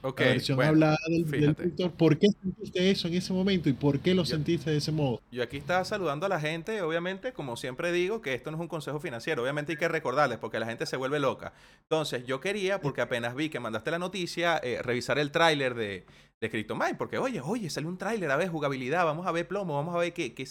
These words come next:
Speaker 1: qué se va a ver ahí. Yo quiero saber, porque, bueno, hay hype, pues. Yo, yo fui un, una fan enamorada de CryptoMine. Entonces, ahí levanto el tráiler, ya estaba medio adelantado, unos segunditos, y dije, "Ya va, tengo que grabar". Entonces, empiezo a leerlo, entender, no sé cuánto,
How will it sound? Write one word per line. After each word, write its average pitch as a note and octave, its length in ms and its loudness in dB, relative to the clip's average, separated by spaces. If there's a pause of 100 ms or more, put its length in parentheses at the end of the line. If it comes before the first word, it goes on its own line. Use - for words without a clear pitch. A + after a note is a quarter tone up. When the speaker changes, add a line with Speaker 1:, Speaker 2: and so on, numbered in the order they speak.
Speaker 1:
qué E3 120 -4
se F#3 120 -8
va F3+ 80 0
a E3+ 40 4
ver F3 140 2
ahí. D#3 260 2 (360)
Yo C#3 120 0
quiero C#3+ 320 2
saber, G#2 480 -2
porque, C3+ 300 -4
bueno, C3+ 340 -6
hay A2 160 -4
hype, A3+ 360 -4
pues. - 200 -16
Yo, F#3+ 460 -12
yo D3+ 160 -6
fui D3 300 -8
un, C#3 340 -8
una C3+ 180 -4
fan B2+ 240 -4
enamorada A#2 360 -4
de G2 80 -6
CryptoMine. - 380 -16
Entonces, - 220 -12
ahí E3 80 -2
levanto F3+ 280 -4
el F3+ 80 -8
tráiler, G#3+ 360 0 (580)
ya C#3 60 -2
estaba E3+ 240 2
medio F#3+ 180 0
adelantado, D3+ 300 0
unos F#3+ 160 -6
segunditos, F#3+ 340 -4
y E3 40 0
dije, D#3 100 -2
"Ya A2+ 140 -2
va, F#2+ 100 -8
tengo G#2+ 160 -8
que - 80 -6
grabar". A2+ 300 -2
Entonces, - 320 -12 (640)
empiezo A2 300 -4
a - 20 -2
leerlo, F3 400 2
entender, D3 460 -2
no D3 80 -4
sé C3+ 160 -8
cuánto, F#3 460 2